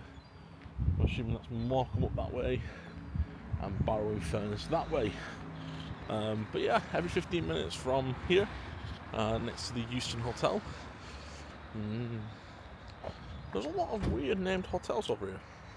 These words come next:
I've got to admit, quite a few. Um, but yeah, it's a lovely day today. I wasn't expecting it to be this nice. Uh, I'd packed to, uh, for a, for a bad <laughs> day, for a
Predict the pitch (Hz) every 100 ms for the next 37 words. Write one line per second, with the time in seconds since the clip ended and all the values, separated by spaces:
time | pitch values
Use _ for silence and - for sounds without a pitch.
0 | - - 143 - 120 139 110 - - -
1 | - - - - - - 117 - - 131
2 | 120 - - - - - - - - 113
3 | 113 110 - 107 - - 175 180 156 139
4 | 135 151 175 - - - - - - -
5 | 180 180 - - - - 139 143 139 -
6 | 139 175 - - - - - - - -
7 | - - - 107 117 120 117 - - 117
8 | 120 - - 131 - 135 131 120 - -
9 | - - - - - - - 120 120 113
10 | 131 120 - 131 117 113 - 127 165 147
11 | - 123 120